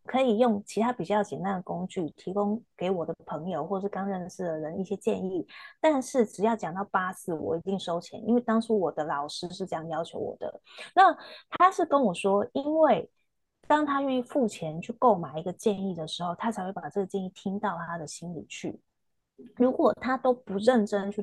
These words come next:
对待这一个，这，你给他的这个专业的东西的时候，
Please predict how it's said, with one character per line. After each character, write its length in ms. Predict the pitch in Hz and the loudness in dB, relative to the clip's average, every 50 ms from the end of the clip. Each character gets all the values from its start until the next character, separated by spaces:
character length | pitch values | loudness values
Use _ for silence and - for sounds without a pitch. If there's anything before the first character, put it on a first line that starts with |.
| - _ | -4 _
对 180 | 226 202 185 | 0 0 0
待 260 | - 214 190 175 - - - | 0 -2 -2 -2 -4 -8 -6
这 180 | - 226 208 | -2 0 0
一 60 | 196 | 0
个， 180 | 180 185 170 165 - - - _ _ _ | 0 -2 -6 -8 -8 -14 -20 _ _ _
这， 200 | - - - - - _ _ _ | 2 2 2 2 0 _ _ _
你 120 | - 220 220 | 2 2 4
给 140 | - 196 156 | 4 2 0
他 200 | - 190 202 202 | 0 -2 -4 -4
的 240 | 185 170 - - - | -4 -6 -6 -8 -4
这 160 | - - 208 | 0 2 2
个 60 | 185 180 | 2 0
专 280 | - - 190 190 190 202 | -4 -4 -6 -4 -2 -2
业 100 | 202 180 | -2 -2
的 100 | 170 151 | -2 -6
东 240 | - 160 160 170 170 | -6 -6 -8 -8 -6
西 120 | - 175 | -4 -4
的 100 | 156 147 | -4 -4
时 160 | - - - | -4 -8 -10
候， 300 | 160 165 175 170 143 - | -8 -6 -4 -4 -4 -6